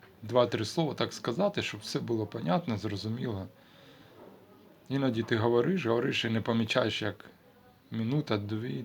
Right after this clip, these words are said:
три проходить. Думаєш, нічого ще не сказав, а час уже пройшов.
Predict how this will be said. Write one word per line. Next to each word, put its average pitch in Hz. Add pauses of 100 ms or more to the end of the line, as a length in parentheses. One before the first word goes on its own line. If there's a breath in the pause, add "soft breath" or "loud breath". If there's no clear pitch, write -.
три 127
проходить. 107 (1200)
Думаєш, 120 (280)
нічого 117
ще 120
не 120
сказав, 123
а 107
час 123
уже 104
пройшов. -